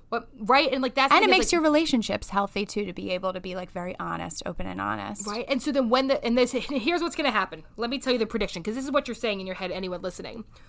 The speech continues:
Speaker 1: You're saying, "All right, but what that person's gonna say, like, 'Well, you're my friend. Like, why should I go to a therapist? You're supposed to be there for me.'"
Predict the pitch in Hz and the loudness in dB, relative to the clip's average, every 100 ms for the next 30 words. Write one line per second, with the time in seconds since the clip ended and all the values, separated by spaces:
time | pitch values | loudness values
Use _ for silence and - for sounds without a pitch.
0 | - - - 220 233 254 208 190 196 - | -20 -20 -8 -4 -2 0 0 0 -6 -14
1 | - - 220 233 175 208 233 262 285 262 | -16 0 4 4 4 4 4 4 4 2
2 | 254 214 214 202 240 208 190 196 190 233 | 2 -2 -2 2 0 0 -2 -4 0 2
3 | 233 180 - 240 185 170 175 196 202 214 | 2 0 2 2 2 -4 -2 0 0 -2
4 | 190 180 208 196 175 160 185 202 170 185 | -4 -2 -2 0 -4 -6 -6 -4 -4 -4
5 | 190 208 190 - | 0 0 -2 -8